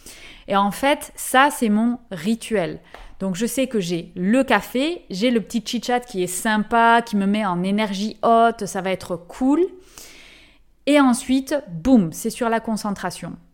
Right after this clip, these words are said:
Donc ça, c'est à vous de voir. Donc moi, je conseille de faire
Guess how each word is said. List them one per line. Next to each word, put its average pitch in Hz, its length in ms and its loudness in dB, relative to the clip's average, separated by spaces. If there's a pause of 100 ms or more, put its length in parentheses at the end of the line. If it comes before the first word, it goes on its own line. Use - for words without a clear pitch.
(380)
Donc 220 220 2
ça, 311 260 4 (760)
c'est - 200 0
à 226 120 6
vous 240 220 -2
de 302 120 0
voir. 202 840 2
Donc 202 320 -2
moi, 269 220 6
je 262 100 -2
conseille 262 640 2
de 196 220 0
faire 214 560 0